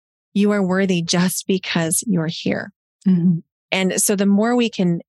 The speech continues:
Speaker 1: really learn to believe that about ourselves and remind ourselves that love is not earned. I am worth love right now. Even if I just did something that sabotaged my efforts, I'm still worthy of love.
Speaker 2: Absolutely.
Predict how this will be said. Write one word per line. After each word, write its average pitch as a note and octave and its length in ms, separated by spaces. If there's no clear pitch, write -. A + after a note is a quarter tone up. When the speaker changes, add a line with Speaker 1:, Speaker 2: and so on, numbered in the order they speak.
Speaker 1:
really G#3+ 600
learn F3+ 380
to F#3 120
believe E3+ 460
that F3+ 180
about E3 260
ourselves E3 600
and F3 140
remind F3 360
ourselves E3+ 400
that - 160
love D#3 340
is G#3 140
not A#3+ 180
earned. F3 240
I F#3+ 100
am A3+ 160
worth G3+ 260
love F3 260
right E3 280
now. - 280
Even B3+ 300
if G3 140
I F3 120
just F3+ 220
did F3+ 180
something E3 320
that D#3+ 120
sabotaged F#3 680
my F#3 180
efforts, - 680
I'm F3+ 280
still D#3+ 500
worthy D#3 320
of G3 160
love. - 200
Speaker 2:
Absolutely. G3 800